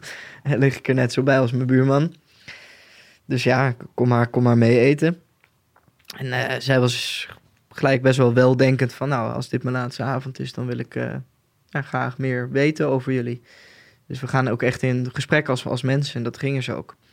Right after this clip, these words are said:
En, eh, maar die Russische mariniers inderdaad, die, eh, die zeiden, "Hé, maar, maar voel je je veilig nu wij er zijn?" Zij was dus een Russisch sprekende Oekraïner. Zij zo veilig. Ik, nou, nog nooit zo onveilig gevoeld. Eh, één keer met mijn,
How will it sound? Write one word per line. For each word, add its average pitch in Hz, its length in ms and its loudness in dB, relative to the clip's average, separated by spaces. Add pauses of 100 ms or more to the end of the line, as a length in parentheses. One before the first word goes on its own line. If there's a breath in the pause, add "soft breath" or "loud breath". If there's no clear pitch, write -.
(680 soft breath)
En, 123 180 -4
eh, 117 260 -4 (840)
maar 123 160 2
die 127 120 4
Russische 123 680 2
mariniers 131 460 2
inderdaad, 120 420 -4
die, 123 300 -4
eh, 117 240 -6
die - 100 -14
zeiden, 135 300 -8
"Hé, 139 120 -4
maar, 135 300 -8
maar 135 260 -10
voel 135 220 2
je 127 80 4
je 123 60 0
veilig 165 480 0
nu 131 100 -6
wij 123 160 -2
er 123 80 -8
zijn?" 135 280 -12 (460 soft breath)
Zij 139 240 0
was 131 160 0
dus 127 120 -4
een 123 120 -4
Russisch 135 340 2
sprekende 131 440 0
Oekraïner. 113 440 -8 (1160 soft breath)
Zij - 200 -12
zo 123 140 -16
veilig. 135 520 -2
Ik, 127 160 -12 (180)
nou, 131 160 -12
nog 127 100 -12
nooit 127 220 -6
zo - 80 -10
onveilig 131 380 2
gevoeld. 143 380 -4
Eh, 131 60 -2
één 131 240 -4
keer 127 160 -4
met 127 180 -8
mijn, 127 360 -8